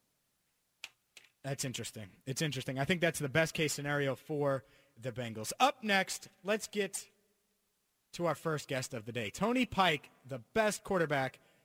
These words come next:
in U C football history, will join me to talk Bearcats coming off of their twenty-six to fourteen win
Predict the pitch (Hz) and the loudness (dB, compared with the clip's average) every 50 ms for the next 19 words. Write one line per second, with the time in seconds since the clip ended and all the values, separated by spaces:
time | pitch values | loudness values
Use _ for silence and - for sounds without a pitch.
0 | _ _ - 147 151 156 170 160 - - 160 - - 156 - - 147 139 131 156 | _ _ -8 -4 -2 0 0 0 0 -2 -2 -2 -2 -4 -2 -2 -2 -2 0 -2
1 | 160 - - 165 147 135 143 143 131 160 165 156 156 160 156 151 - - 165 151 | -2 -2 -2 -4 -2 -2 -2 -2 -2 0 0 0 0 0 0 0 2 2 2 2
2 | 120 113 113 175 190 220 240 240 - 233 233 240 262 262 - - - - - _ | 0 2 2 4 6 6 4 4 2 2 2 2 2 0 -4 -8 -12 -12 -16 _
3 | _ _ _ _ _ _ _ _ _ _ - - 180 185 185 185 - - 165 175 | _ _ _ _ _ _ _ _ _ _ -4 -2 0 0 0 0 0 2 2 2
4 | 180 175 - - 160 160 151 131 135 156 147 143 139 - - - 196 196 190 - | 2 2 0 0 0 0 0 0 0 0 0 0 -2 -4 -4 -2 0 0 2 0
5 | 190 165 - - 165 - - 180 175 - - 180 175 170 165 170 175 170 170 165 | -2 -2 -4 -4 -6 -4 -4 -4 -4 -4 -4 -4 -4 -2 0 0 0 0 0 -2
6 | 156 | -4